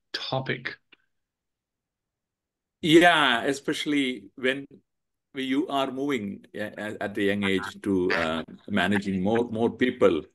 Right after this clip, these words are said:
Speaker 2: who are senior. I think this is a self-doubt which emerges in many of, uh, us who are, um, taking the first step in, into a le-, leadership role. And I think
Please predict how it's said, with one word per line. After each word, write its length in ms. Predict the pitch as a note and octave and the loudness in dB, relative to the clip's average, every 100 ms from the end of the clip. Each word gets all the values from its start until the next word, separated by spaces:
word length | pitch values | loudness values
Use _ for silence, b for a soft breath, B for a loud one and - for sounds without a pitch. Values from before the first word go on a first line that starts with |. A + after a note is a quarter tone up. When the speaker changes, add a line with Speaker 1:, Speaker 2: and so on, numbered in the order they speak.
| _ _ _ | _ _ _
Speaker 2:
who 100 | B2 | 4
are 140 | A2 G2 | 4 4
senior. 760 | - - - F3 D3 F#2 F2 - _ b b b | -4 -10 -2 0 2 2 2 -4 _ b b b
I 140 | - C3+ | -2 0
think 320 | E3 D#3 - | 0 -4 -14
this 260 | C3+ C#3 C#3 | -2 2 2
is 140 | C#3 | 2
a 60 | C#3 | 0
self-doubt 720 | - D3 D#3 - G2+ F#2+ F#2 | 2 0 0 -2 0 0 0
which 220 | G2+ G2 - - _ - | -8 -12 -16 -20 _ -6
emerges 520 | A#2 A#2+ G2 F#2+ G2 | -2 0 0 -4 -4
in 160 | F2+ | -6
many 280 | F#2 G2+ G#2 | -4 -4 -2
of, 260 | F#2 F#2 - - | -4 -6 -12 -6
uh, 220 | E2+ F2 | -6 -4
us 300 | E2+ G2 - | -6 -8 -8
who 240 | - G2 F2+ | -4 2 4
are, 300 | F2 E2 - B B B B B B | 2 0 -6 B B B B B B
um, 300 | F2 F2 F2 - | -2 -2 -2 0
taking 280 | C3+ B2+ C3 | 2 2 0
the 80 | A#2 | 0
first 240 | - C3+ | 0 -2
step 420 | - - A2 - - | -2 -2 -2 -2 -6
in, 240 | G2 G2+ | -4 -4
into 300 | G2+ F#2+ G2 | -4 -2 0
a 200 | F2+ F2 | 2 0
le-, 180 | F#2+ F2+ | -2 -4
leadership 440 | G2 G2+ G2 - - | -2 -2 -4 -6 -6
role. 300 | F#2 F2+ D2 - _ _ b b b b _ _ - | -2 -2 -2 -10 _ _ b b b b _ _ -2
And 280 | D3+ D#3 - _ _ | -2 -2 -10 _ _
I 120 | D3 D#3+ | -2 2
think 340 | A3 G3+ | 0 -2